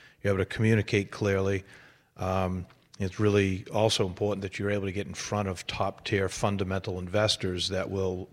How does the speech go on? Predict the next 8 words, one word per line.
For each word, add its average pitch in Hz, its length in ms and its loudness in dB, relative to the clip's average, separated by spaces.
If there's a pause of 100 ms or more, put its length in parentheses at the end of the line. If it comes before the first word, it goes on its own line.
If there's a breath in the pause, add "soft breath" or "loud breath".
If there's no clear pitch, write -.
(120)
further 110 360 4
build 92 360 -4
confidence. 92 640 -6 (400 loud breath)
So - 100 -4
if 95 140 -4
you, 104 140 4
if 98 280 -2
you 98 180 -4